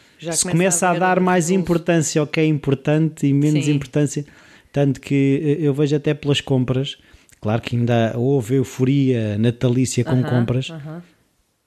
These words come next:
Speaker 1: Mas
Speaker 2: mas
Speaker 1: já não se compara, não é, com os anos anteriores.
Speaker 2: e
Speaker 1: Eu
Speaker 2: já,
Speaker 1: também
Speaker 2: e
Speaker 1: tenho vindo a
Speaker 2: tanta
Speaker 1: sentir
Speaker 2: gente
Speaker 1: isso.
Speaker 2: a falar na questão do amigo secreto, mesmo dentro das famílias.
Speaker 1: Sim,
Speaker 2: Antigamente
Speaker 1: sim, sim.
Speaker 2: compravas uma prenda para o tio, para a tia, para o primo,
Speaker 1: Sim,
Speaker 2: para o
Speaker 1: para
Speaker 2: avô.
Speaker 1: toda a gente.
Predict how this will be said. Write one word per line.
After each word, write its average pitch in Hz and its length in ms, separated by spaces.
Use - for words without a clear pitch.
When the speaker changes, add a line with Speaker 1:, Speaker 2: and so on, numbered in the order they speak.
Speaker 1:
Mas 123 160
Speaker 2:
mas - 20
Speaker 1:
já 175 120
não 180 140
se 175 100
compara, 170 480
não 170 100
é, 160 120
com 160 100
os 165 100
anos 170 200
anteriores. 156 480
Speaker 2:
e 147 60
Speaker 1:
Eu 135 40
Speaker 2:
já, 170 200
Speaker 1:
também 170 120
Speaker 2:
e - 20
Speaker 1:
tenho 170 180
vindo 156 40
a 170 40
Speaker 2:
tanta 202 240
Speaker 1:
sentir 170 60
Speaker 2:
gente 160 300
Speaker 1:
isso. 170 80
Speaker 2:
a 160 40
falar 156 280
na 151 120
questão 151 240
do 147 80
amigo 147 220
secreto, 143 360
mesmo 160 340
dentro 151 280
das 143 140
famílias. 143 260
Speaker 1:
Sim, 143 80
Speaker 2:
Antigamente 156 380
Speaker 1:
sim, - 20
sim. 160 60
Speaker 2:
compravas 147 380
uma 123 160
prenda 120 320
para 120 160
o 120 40
tio, 135 260
para 127 160
a - 20
tia, 127 360
para 123 140
o 110 40
primo, 131 280
Speaker 1:
Sim, 123 100
Speaker 2:
para - 80
o 123 60
Speaker 1:
para 117 80
Speaker 2:
avô. 123 100
Speaker 1:
toda 139 160
a 151 40
gente. 147 520